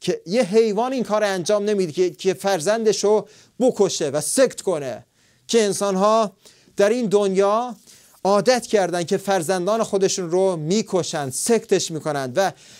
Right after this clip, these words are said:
حیاتی که یه انسان، یه نوزادی که در رحم مادره حق داره، حقوق داره که حیات داشته باشه، حق داره که بیاد بیرون و زندگی کنه. یه حیوان این کار نمی-، نمی‌کنه که انسان‌ها میان، یعنی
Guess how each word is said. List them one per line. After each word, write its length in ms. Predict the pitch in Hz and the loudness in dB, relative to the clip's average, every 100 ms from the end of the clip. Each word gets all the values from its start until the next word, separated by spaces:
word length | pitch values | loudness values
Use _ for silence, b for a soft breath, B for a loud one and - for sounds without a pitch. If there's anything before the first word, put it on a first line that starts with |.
| B | B
حیاتی 580 | - 190 208 262 262 220 | -2 2 4 2 0 -2
که 120 | 202 | 0
یه 200 | 190 277 | 0 2
انسان، 460 | 262 226 - 247 247 | 2 0 0 0 0
یه 140 | 226 | 0
نوزادی 560 | 254 247 196 254 262 226 | 2 2 2 2 0 0
که 80 | 220 | 0
در 160 | 220 | 2
رحم 380 | 196 208 196 233 | 2 0 0 -2
مادره 680 | 196 190 175 190 202 240 233 B B B B | 0 2 2 2 2 0 -4 B B B B
حق 340 | - 240 285 | -6 0 0
داره، 340 | 202 196 170 160 | 0 -2 0 0
حقوق 420 | 202 254 302 262 | 0 2 2 2
داره 220 | 233 220 | 2 2
که 180 | 202 208 | 0 0
حیات 360 | 202 220 240 | 2 2 2
داشته 360 | - 175 - 175 | -2 -2 -2 -2
باشه، 460 | 147 135 147 131 - B B B B | -2 -2 -4 -6 -8 B B B B
حق 200 | 254 233 | -2 0
داره 260 | 240 240 | 0 0
که 160 | 226 233 | 2 0
بیاد 320 | 190 254 214 | 2 0 0
بیرون 380 | 226 226 226 240 | 0 2 2 2
و 100 | 226 | 0
زندگی 520 | 147 214 208 220 240 | 2 0 2 0 -2
کنه. 420 | 185 190 156 120 - b b b b b b | -2 -4 -2 -6 -10 b b b b b b
یه 200 | 165 247 | -2 0
حیوان 580 | 226 117 208 220 196 247 | 0 0 2 2 0 -2
این 100 | 254 | -2
کار 240 | 202 220 214 | 0 0 0
نمی-، 340 | 214 220 226 | 0 -2 -2
نمی‌کنه 460 | 226 233 202 196 185 | 0 2 0 -2 -2
که 240 | - 208 | -2 0
انسان‌ها 560 | 190 151 190 180 220 214 | 0 0 -2 0 0 0
میان، 560 | 180 240 202 208 220 - b b b b b | 0 0 0 -2 -4 -8 b b b b b
یعنی 360 | 160 208 262 185 | 0 2 0 -4